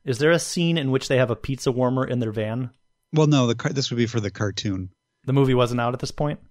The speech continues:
Speaker 2: 'Cause, oh, I don't know if the movie was out or not, but they didn't have a van in the movie.
Speaker 1: Oh, they did? Okay.
Speaker 2: They, they had a van, the turtle van.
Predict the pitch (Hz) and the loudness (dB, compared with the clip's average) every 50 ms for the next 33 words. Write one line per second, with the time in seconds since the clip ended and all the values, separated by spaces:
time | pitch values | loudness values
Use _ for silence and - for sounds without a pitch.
0 | _ _ _ _ - - 143 135 127 110 117 - - 143 139 147 143 143 147 143 | _ _ _ _ -2 0 2 2 2 0 -4 -4 -2 0 2 2 2 2 4 2
1 | 139 127 - 123 120 123 123 123 117 117 113 107 117 117 113 107 104 110 113 120 | 2 0 -2 -2 -2 0 0 0 0 0 0 0 0 0 0 -2 -2 -2 -2 -2
2 | 143 - 165 120 127 123 123 139 143 147 139 123 127 123 110 101 92 98 110 117 | -2 -4 -2 -2 -2 0 0 0 0 0 -2 -2 -2 -2 -4 -4 -4 -4 -2 -2
3 | 113 101 92 92 92 95 101 101 90 95 95 92 92 - _ _ 131 135 131 127 | -2 -2 -4 -4 -4 -4 -2 -2 -2 -2 -4 -6 -8 -12 _ _ -2 -2 -2 -4
4 | 127 123 110 104 - 107 107 - - _ _ _ _ _ _ _ _ 110 123 117 | -6 -8 -8 -8 -10 -12 -16 -16 -20 _ _ _ _ _ _ _ _ 0 2 4
5 | 117 113 113 110 104 98 - - _ _ - 110 117 113 110 110 107 104 104 104 | 4 4 2 2 0 -2 -4 -8 _ _ -4 0 0 2 2 2 0 0 -2 -4
6 | - - - - 120 123 117 117 104 101 113 110 107 110 107 107 104 101 101 101 | -6 -6 -2 0 0 2 2 0 0 0 0 0 2 2 2 2 0 0 -2 -4
7 | 101 123 - 147 151 143 120 101 104 92 92 95 107 110 | -4 -2 0 2 2 2 2 0 -2 -2 -2 -4 -6 -6